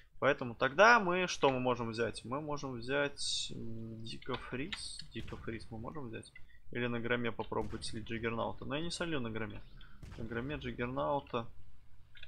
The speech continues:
сливать довольно сложно. Карта, конечно, большая. Но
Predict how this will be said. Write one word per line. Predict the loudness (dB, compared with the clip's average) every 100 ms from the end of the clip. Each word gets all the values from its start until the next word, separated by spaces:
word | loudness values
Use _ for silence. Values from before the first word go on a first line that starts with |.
| -6
сливать | -6 -4 0 0 0 -6
довольно | -2 0 0 -2
сложно. | -4 -2 0 0 -4 -6 -10 -10 -10 -10 -12 0
Карта, | 2 2 0
конечно, | -4 -6 -4 -4
большая. | 0 2 2 2 4 6 6 6 2 -2 -6 -6 -10 -12 -12 -10 -10 -10 -14 -16 -16 -8
Но | -4 -2 0 2 2 2 2 0